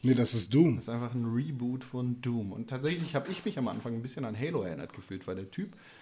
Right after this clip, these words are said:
Speaker 2: der
Speaker 1: Hm.
Speaker 2: Doom-Typ, so einen Master Chief-esken Helm aufgesetzt hat. Und da dachte ich, hey, gleich kommt Cortana und sagt irgendwas.
Speaker 1: Aber was soll die denn bei Bethesda?
Speaker 2: Na, gar nix.
Speaker 1: Gar nix nämlich.
Speaker 2: Äh, meine Notizen zu Doom sind,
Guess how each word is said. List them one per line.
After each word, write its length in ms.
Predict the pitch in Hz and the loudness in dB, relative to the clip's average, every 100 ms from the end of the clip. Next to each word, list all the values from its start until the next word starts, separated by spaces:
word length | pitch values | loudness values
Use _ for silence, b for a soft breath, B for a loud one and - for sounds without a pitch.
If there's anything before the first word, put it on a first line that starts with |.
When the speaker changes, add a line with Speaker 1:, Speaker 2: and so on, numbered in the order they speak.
| B - | B 2
Speaker 2:
der 140 | 117 | 4
Speaker 1:
Hm. 40 | 107 | 6
Speaker 2:
Doom-Typ, 460 | 147 170 - 151 170 b b b | 6 4 2 -4 -6 b b b
so 160 | - 117 | -4 0
einen 180 | 110 110 | 0 -2
Master 340 | 110 117 - 92 | -6 -6 -6 -6
Chief-esken 680 | - 98 - 107 - 110 98 | -8 -8 -6 -2 -2 -4 -6
Helm 280 | 104 107 | -4 -6
aufgesetzt 580 | 92 - - - - - | -8 -12 -16 -14 -14 -14
hat. 140 | - - - _ _ _ - | -16 -16 -20 _ _ _ -10
Und 160 | 113 104 | -4 -2
da 80 | |
dachte 260 | 101 107 117 | -2 -2 -4
ich, 160 | 113 - | -6 -6
hey, 580 | - 165 180 107 78 - - - | -2 0 2 0 0 -8 -16 -8
gleich 260 | 107 107 | -6 -4
kommt 260 | - 120 113 | -4 -6 -2
Cortana 480 | 127 123 139 143 101 | -2 -2 -2 -2 -4
und 100 | 85 | -6
sagt 320 | 90 92 - - - | -8 -8 -10 -12 -6
irgendwas. 640 | 131 110 - - - - - | -4 -4 -8 -14 -14 -18 -4
Speaker 1:
Aber 240 | 113 120 | 2 4
was 160 | 123 113 | 6 6
soll 180 | 127 123 | 6 6
die 140 | 120 | 6
denn 180 | 127 127 | 4 4
bei 160 | 120 123 | 4 4
Bethesda? 640 | 117 - 131 - 110 98 - | 2 2 0 0 -4 -8 -10
Speaker 2:
Na, 200 | 82 82 | -12 -10
gar 220 | 69 76 | -10 -10
nix. 340 | 76 - - - | -10 -12 -16 -8
Speaker 1:
Gar 180 | - 120 | 0 4
nix 300 | 127 113 - | 6 4 2
nämlich. 320 | 120 104 95 110 | 0 2 2 2
Speaker 2:
Äh, 300 | 113 - 139 | 0 0 2
meine 260 | 139 165 | 4 6
Notizen 560 | 160 143 - 202 - 151 | 6 4 0 -4 -2 -2
zu 120 | 143 | 0
Doom 280 | 131 147 139 | 2 4 6
sind, 300 | 127 131 | 6 4